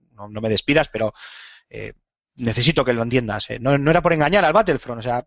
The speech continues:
había otros títulos y he estado jugando, en este caso, al Soma, al título de terror que muchos ya, ya conoceréis, eh, al que, bueno, también es verdad que solo he empezado a rascar la, la superficie. Y,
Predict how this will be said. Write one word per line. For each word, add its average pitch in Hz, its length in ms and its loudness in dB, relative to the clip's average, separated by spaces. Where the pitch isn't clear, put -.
había 180 220 2
otros 170 220 -2
títulos 175 460 -2
y 127 180 -16
he - 40 -20
estado 151 200 -6
jugando, 143 480 -6
en 135 80 -6
este 127 240 -2
caso, 143 500 -2
al 95 440 -6
Soma, - 360 -8
al 98 180 -12
título 120 280 -2
de 113 60 0
terror 117 280 2
que 131 80 0
muchos 110 240 -6
ya, 110 460 0
ya 117 180 -2
conoceréis, 120 600 -2
eh, 131 240 4
al 123 160 0
que, 127 160 4
bueno, 127 240 2
también 113 220 -4
es 117 60 -4
verdad 127 220 2
que 117 280 -2
solo 120 340 -2
he 120 120 4
empezado 117 340 0
a 110 40 2
rascar 117 340 -4
la, 113 580 -4
la 117 100 -4
superficie. 156 760 -2
Y, 120 760 2